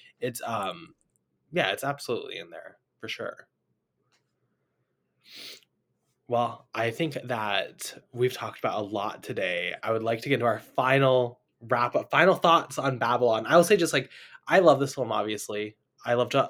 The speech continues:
the first time I watched it. I've loved it every single rewatch. Uh, talking about it today, I think I love it even more somehow.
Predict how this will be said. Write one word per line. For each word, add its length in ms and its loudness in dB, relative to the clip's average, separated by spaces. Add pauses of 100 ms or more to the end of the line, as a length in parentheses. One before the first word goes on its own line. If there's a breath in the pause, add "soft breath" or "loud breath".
the 60 -20
first 240 -2
time 120 -4
I 40 2
watched 300 -4
it. 240 -4
I've 160 -8
loved 180 -2
it 80 -2
every 180 -4
single 220 -4
rewatch. 520 -4 (480 soft breath)
Uh, 180 0
talking 500 0
about 220 4
it 100 -6
today, 440 -6
I 80 -4
think 120 2
I 60 4
love 200 4
it 60 2
even 220 -4
more 360 -4
somehow. 500 -2